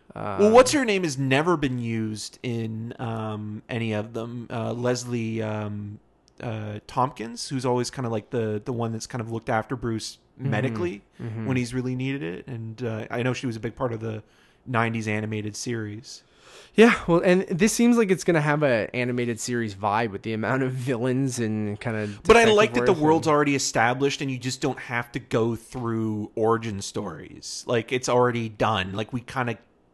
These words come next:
Speaker 1: get the gist of it. There's been enough Batman movies now for people to understand the basic mythology and narrative that's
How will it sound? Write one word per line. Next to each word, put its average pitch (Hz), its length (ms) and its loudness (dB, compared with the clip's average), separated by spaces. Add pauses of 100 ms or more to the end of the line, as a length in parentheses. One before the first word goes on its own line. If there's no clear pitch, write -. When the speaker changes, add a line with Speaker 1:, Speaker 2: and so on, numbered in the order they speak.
Speaker 1:
get 123 180 0
the 123 60 -6
gist 117 360 -6
of 110 160 0
it. 113 460 -4
There's 131 160 4
been 135 380 2 (480)
enough 131 400 4
Batman 117 480 0
movies 113 440 -4
now 110 300 0
for 127 160 -6
people 123 400 -4
to 113 300 -4
understand 110 1000 -4 (240)
the 120 80 -2
basic 120 640 0
mythology 113 800 0
and 107 200 -6
narrative 107 580 0 (320)
that's - 180 -6